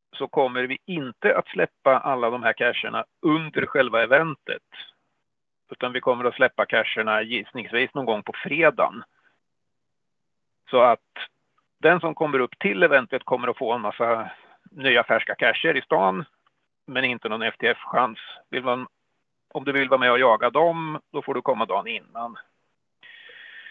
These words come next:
Vilket då dels... Det finns ett par tankar med det här. En tanke med det är att <clears throat> vi ska kunna göra det möjligt för folk att både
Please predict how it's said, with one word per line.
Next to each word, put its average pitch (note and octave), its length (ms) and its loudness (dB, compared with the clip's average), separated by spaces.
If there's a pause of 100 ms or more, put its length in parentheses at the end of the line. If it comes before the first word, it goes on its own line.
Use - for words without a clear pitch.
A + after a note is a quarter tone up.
(460)
Vilket D3 260 2
då C#3 100 2
dels... F#3 480 2 (1200)
Det - 120 -14
finns F3 220 0
ett D#3+ 80 -2
par F3 160 6
tankar C#3 340 0
med A2+ 100 -4
det A2 60 -2
här. F#2+ 220 -4
En F3+ 340 0
tanke D#3+ 340 -4
med C#3 120 -4
det B2 220 2
är A#2 300 2
att - 160 -6 (500)
<clears throat> F#3+ 160 -2 (1040)
vi D3 200 -6
ska C3 460 4 (1000)
kunna C#3 280 0
göra B2+ 300 6
det B2+ 100 0
möjligt C3 600 -2 (100)
för A#2+ 440 4 (580)
folk A2+ 440 -4
att - 340 -6 (880)
både C#3+ 600 4